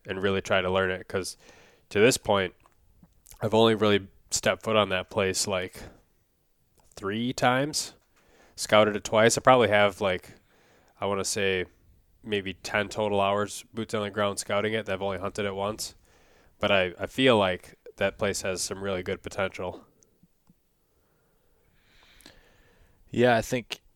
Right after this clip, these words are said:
Speaker 2: you know, in your situation, it makes it difficult because you go from winter to spring so quick. You know, like, a lot of people, you know, in the kind of the lower part of the Midwest, Missouri, Iowa, some of that area, they don't have the snowfall that you guys get. I know,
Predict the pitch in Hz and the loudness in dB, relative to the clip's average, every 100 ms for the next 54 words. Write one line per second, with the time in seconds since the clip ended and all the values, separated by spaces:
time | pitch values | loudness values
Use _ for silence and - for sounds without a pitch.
0 | - 135 107 104 - 131 135 170 - - | -10 -6 -4 -6 -6 -2 4 4 4 0
1 | 123 117 123 104 123 - - 127 139 107 | 2 2 0 -4 -4 -4 -2 -2 -4 -10
2 | - 139 113 98 98 110 110 107 113 95 | -12 -10 -8 -8 -6 0 2 2 -2 -4
3 | 87 90 104 110 107 104 - 98 90 87 | -6 -4 -2 0 0 -2 -6 -4 -4 -4
4 | - - - 107 110 104 92 90 - - | -6 -4 0 2 2 0 -4 -12 -18 -20
5 | _ - - - 104 101 - - 110 104 | _ -10 -6 0 0 0 -6 0 4 4
6 | 90 - 107 92 92 92 95 98 113 127 | 2 -10 -8 -4 0 0 0 4 6 6
7 | 110 98 104 95 - _ _ _ _ - | 0 -6 -4 -4 -8 _ _ _ _ -10
8 | 92 90 92 87 - 104 90 90 87 98 | -4 -4 -4 -6 -2 -2 -2 -4 0 0
9 | 98 - 98 92 90 90 87 92 - 101 | 0 0 -2 -2 -4 -6 -4 -4 -4 -8
10 | 90 95 92 95 92 92 92 92 92 90 | -2 -2 -2 -4 -6 -2 0 0 -2 -4
11 | 92 - 101 90 98 101 92 87 87 101 | -4 -4 -4 0 2 2 0 -2 -2 -2
12 | 110 143 127 107 110 92 - - 101 110 | -2 -4 2 4 4 0 -4 -2 -4 4
13 | 104 92 87 95 90 87 - 110 95 95 | 4 4 -2 -6 -6 -6 0 2 0 -4
14 | 98 98 | -4 -4